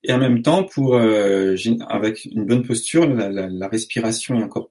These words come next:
plus précisément l'expiration va devenir un effort gainant pour le corps et va créer des points d'appui dans le corps qui vont permettre d'aller chercher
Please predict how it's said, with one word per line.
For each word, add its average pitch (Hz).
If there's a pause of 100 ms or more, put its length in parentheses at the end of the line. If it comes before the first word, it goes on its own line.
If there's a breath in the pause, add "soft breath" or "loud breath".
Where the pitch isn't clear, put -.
plus 135
précisément 120
l'expiration 131
va 135
devenir 117 (380)
un 123
effort 120
gainant 117
pour 117
le 107
corps 147
et 127
va 107 (180)
créer 139
des 117
points 131
d'appui 123
dans 120
le 110
corps 160
qui -
vont 117
permettre 123
d'aller 110
chercher 131